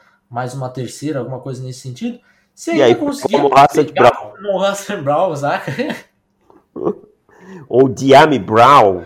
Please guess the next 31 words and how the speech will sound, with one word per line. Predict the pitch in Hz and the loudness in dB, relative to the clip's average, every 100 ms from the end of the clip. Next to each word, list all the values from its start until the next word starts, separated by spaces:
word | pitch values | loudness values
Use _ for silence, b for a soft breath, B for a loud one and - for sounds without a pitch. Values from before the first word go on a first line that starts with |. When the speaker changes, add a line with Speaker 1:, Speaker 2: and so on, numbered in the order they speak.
| - | -10
Speaker 2:
quem | 147 | -8
que | 156 | -4
Speaker 1:
Ou | 196 | -4
Speaker 2:
você | |
quisesse, | - 117 107 110 123 - - 117 | -4 -12 -2 0 0 -4 -18 -14
cara. | - | -12
Speaker 1:
Diami, | 131 - | -10 -4
Speaker 2:
Ah, | 185 | 0
o | 180 | 0
Speaker 1:
é, | - | 0
Speaker 2:
Diami | 147 123 | -4 -4
Speaker 1:
tá. | 113 | 0
Speaker 2:
Brown | 147 139 | 2 2
joga | 135 131 | 0 0
mais | 143 143 | -2 -4
por | 135 127 | -10 -10
fora. | - - 110 131 101 92 b b b _ | -10 -4 2 4 4 0 b b b _
Cara, | - 185 113 | 0 4 4
para | - 175 | 2 0
com | - 104 | -2 -6
isso. | 101 98 - 90 _ _ _ - | -10 -12 -18 -20 _ _ _ -2
Move | 120 135 165 113 | 4 8 8 4
um | 123 | -2
pouquinho | 123 117 139 | -2 -4 -4
os | 123 | -2
jogadores, | 120 104 92 113 101 | 0 0 0 -2 -2
não | 107 | -4
é | |
porque | - 135 | -4 -4
o | |
jogador | 127 120 98 120 113 | -2 0 0 -2 -4